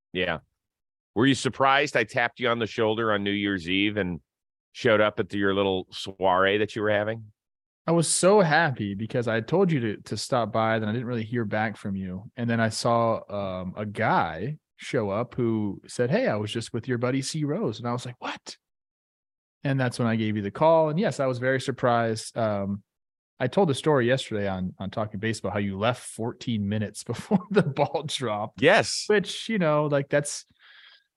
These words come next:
Speaker 2: you're C Rose for a reason, bro. You, you march to your own beat.
Speaker 1: But there's a reason. Don't you wanna hear what it is?
Speaker 2: I do.
Speaker 1: O-, okay. So I, you know, I work all day on Sunday.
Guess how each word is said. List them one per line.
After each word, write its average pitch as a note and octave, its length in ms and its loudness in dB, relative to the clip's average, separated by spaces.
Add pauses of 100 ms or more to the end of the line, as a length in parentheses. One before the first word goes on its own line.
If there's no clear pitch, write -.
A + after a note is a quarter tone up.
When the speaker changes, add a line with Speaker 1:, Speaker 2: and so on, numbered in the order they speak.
Speaker 2:
you're C#3+ 100 0
C D3 220 0
Rose C3 260 4
for A#2+ 220 0
a - 20 2
reason, F#2+ 340 -2
bro. F#2 140 -4
You, A2 200 -4
you A#2 260 -4
march A2 320 -2
to G#2 100 -8
your G2+ 180 -2
own F#2+ 260 -2
beat. F#2 260 -8 (1400)
Speaker 1:
But D#3+ 80 4
there's F#3+ 180 4
a G3+ 60 4
reason. F#3+ 400 2
Don't C3 220 2
you E3 60 0
wanna D3+ 200 2
hear D3+ 260 0
what D3+ 340 2
it B2 160 -2
is? E3+ 360 -2 (1000)
Speaker 2:
I C#3+ 80 4
do. G2+ 260 2 (720)
Speaker 1:
O-, B2 80 2 (280)
okay. G#2+ 320 0
So A2 320 4 (120)
I, B2 200 2 (220)
you C3 120 0
know, F#2+ 80 4
I F#2+ 160 4
work A#2 480 2
all G2+ 160 4
day G2 160 4
on F2+ 140 2
Sunday. B1+ 520 -4